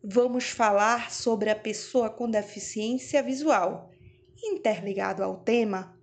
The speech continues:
falaremos de prevenção, pois com a covid dezenove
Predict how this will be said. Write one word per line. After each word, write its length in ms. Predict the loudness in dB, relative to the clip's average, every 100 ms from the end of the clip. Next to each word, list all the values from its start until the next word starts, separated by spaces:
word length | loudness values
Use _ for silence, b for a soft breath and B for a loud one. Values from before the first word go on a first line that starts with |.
| _ _
falaremos 680 | -2 2 2 4 2 2
de 80 | 0
prevenção, 920 | 2 2 4 2 0 0 0 -2 -14 -20 b b b _
pois 220 | 0 0
com 100 | 2
a 80 | 0
covid 480 | 4 2 4 2 0
dezenove 840 | 0 0 4 4 4 0 -8 -12